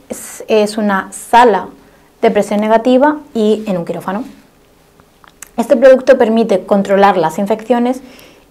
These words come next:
y produce una mayor comodidad en el quirófano. Tiene funciones para mantener el entorno limpio en los quirófanos del hospital y, eh, también en las unidades de cuidados intensivos.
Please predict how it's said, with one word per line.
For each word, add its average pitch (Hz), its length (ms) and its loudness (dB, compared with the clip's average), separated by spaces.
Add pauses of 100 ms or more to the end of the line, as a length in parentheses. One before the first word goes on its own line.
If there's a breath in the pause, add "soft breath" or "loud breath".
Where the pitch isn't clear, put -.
y 254 480 2 (100)
produce 214 380 2
una 220 120 0
mayor 214 400 4
comodidad 175 380 -2
en 156 60 -6
el 160 80 -14
quirófano. 165 480 -8 (640 loud breath)
Tiene 233 240 4
funciones 254 680 2
para 214 160 2
mantener 196 580 2
el 196 100 2
entorno 190 400 2
limpio 247 500 2
en 214 80 -6
los 185 140 -2
quirófanos 180 400 0
del 185 140 -4
hospital 240 440 2 (480 loud breath)
y, 269 340 2
eh, 240 80 -2
también 208 280 0
en 208 40 0
las 214 140 0
unidades 196 300 2
de 196 100 0
cuidados 180 300 0
intensivos. 165 580 -8